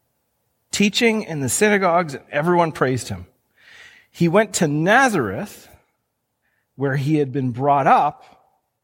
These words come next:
and on the Sabbath day, so this is Saturday, he went into the synagogue, as was his custom. So Jesus goes into Galilee, and he is, people are like, "Hey, I've heard about this guy. I'm really interested in him." And he goes and he teaches, and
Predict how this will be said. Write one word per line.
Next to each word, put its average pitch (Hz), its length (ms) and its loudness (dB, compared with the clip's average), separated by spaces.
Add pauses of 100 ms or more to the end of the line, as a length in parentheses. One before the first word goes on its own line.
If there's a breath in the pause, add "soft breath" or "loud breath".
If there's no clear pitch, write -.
(200)
and 139 100 -4
on 143 140 2
the 120 80 -2
Sabbath 208 640 2
day, 104 220 -4
so 120 160 -10
this 113 100 -10
is 127 120 -6
Saturday, 131 600 0 (460 soft breath)
he 156 140 0
went 160 200 0
into 151 300 0
the 123 120 0
synagogue, 131 840 0 (500 soft breath)
as 190 640 2
was 151 760 0 (100)
his 143 680 -4
custom. - 500 -4 (800 soft breath)
So 135 140 -6
Jesus 170 600 0 (320 soft breath)
goes 202 300 4
into 208 160 0
Galilee, 147 540 4
and 139 260 -2
he 147 180 2
is, 131 220 -4
people 180 260 0
are 165 60 4
like, 147 140 2
"Hey, 269 320 2
I've - 180 2
heard 208 320 0
about 208 220 -2
this 190 160 -4
guy. 165 420 4
I'm 131 220 -4
really 170 200 0
interested 170 340 -4
in 156 60 -2
him." 160 140 -4
And 143 140 0
he 156 80 2
goes 175 280 2
and 175 100 -2
he 175 100 2
teaches, 123 500 -2
and 139 260 -2